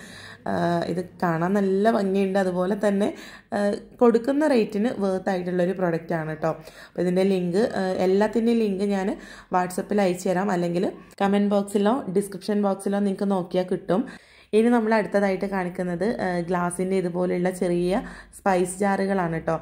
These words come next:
നമുക്ക്, ആ, പെപ്പർ പൗഡർ, സാൾട്ട്, ആ, ചില്ലി ഫ്ലേക്സ്, ഒറിഗാനോ, അങ്ങനത്തെ, ആ, നമ്മളിങ്ങനെ just സ്പ്രിങ്കിൾ ചെയ്തിട്ട് നമ്മൾ ഇടുന്ന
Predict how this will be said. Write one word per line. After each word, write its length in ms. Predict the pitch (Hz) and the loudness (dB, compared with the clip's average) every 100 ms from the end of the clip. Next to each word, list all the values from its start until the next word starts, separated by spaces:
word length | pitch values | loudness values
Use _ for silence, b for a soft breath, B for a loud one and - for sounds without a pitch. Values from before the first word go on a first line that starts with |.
| B B - | B B -4
നമുക്ക്, 340 | 180 175 180 180 180 - | -2 -2 -2 -2 -4 -8
ആ, 60 | 180 170 | -2 -2
പെപ്പർ 340 | 175 180 180 | 0 -2 0
പൗഡർ, 420 | 175 180 175 165 170 170 | 0 2 2 2 0 0
സാൾട്ട്, 600 | - 175 170 170 170 170 170 B B B 180 | 0 0 0 -2 0 0 0 B B B -6
ആ, 60 | 175 170 175 | -4 -4 -2
ചില്ലി 280 | 185 175 | 0 0
ഫ്ലേക്സ്, 480 | 175 180 170 175 175 165 165 B - | 0 0 -2 -2 0 0 -4 B 0
ഒറിഗാനോ, 540 | 185 180 180 175 170 | 2 2 2 2 0
അങ്ങനത്തെ, 380 | - 180 180 196 - | -2 -4 0 0 0
ആ, 160 | 196 190 | -2 -2
നമ്മളിങ്ങനെ 460 | 190 196 196 202 208 - - - - - - | -2 0 2 0 -2 -6 -20 -20 -20 -20 -14
just 340 | - 208 202 - | 0 0 0 0
സ്പ്രിങ്കിൾ 440 | 208 208 202 202 214 | 0 2 0 2 4
ചെയ്തിട്ട് 360 | 233 208 208 | 4 4 -2
നമ്മൾ 220 | 214 202 196 208 B B - | -2 0 -2 -4 B B 0
ഇടുന്ന 340 | 202 202 202 | 2 4 2